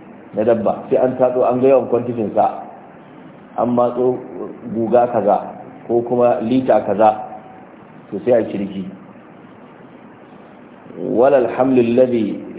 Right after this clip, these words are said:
fi batni ummihi," ba a sai da cikin da ke cikin uwarsa, wato cikin mahaifiya. Na sai maka da jaririn da ke cikin wannan san, shanuwa, ko wannan raƙumar.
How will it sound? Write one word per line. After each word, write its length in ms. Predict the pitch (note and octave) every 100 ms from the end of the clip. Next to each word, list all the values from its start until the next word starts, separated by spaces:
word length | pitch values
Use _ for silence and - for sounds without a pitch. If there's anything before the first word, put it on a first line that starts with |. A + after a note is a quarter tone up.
| -
fi 160 | - A2
batni 420 | G#2+ B2 - B2+
ummihi," 480 | A#2 B2 A2+ F#2 F#2+ - - A2
ba 220 | - -
a 120 | A2+
sai 120 | B2
da 80 | A#2 G#2+
cikin 240 | - B2
da 80 | A2
ke 240 | G#2 G2+ -
cikin 240 | - A2+ -
uwarsa, 400 | B2 A#2 - -
wato 240 | G#2+ G#2+ G2
cikin 200 | - A#2+
mahaifiya. 400 | B2 A#2+ G2 F2+ - - - - -
Na 140 | A2+ B2+
sai 100 | C3
maka 240 | C3+ B2+
da 60 | A2
jaririn 400 | G#2 A2 B2+ A2
da 60 |
ke 180 | G2 F#2+
cikin 240 | - - A#2+
wannan 320 | A#2+ A#2 G2
san, 140 | A2+ - - - - - -
shanuwa, 400 | A2 A2+ G#2+ E2 - - - - - - - - - - - - - -
ko 160 | A#2
wannan 160 | B2+ A#2+
raƙumar. 440 | G#2+ G2+ G#2+ A2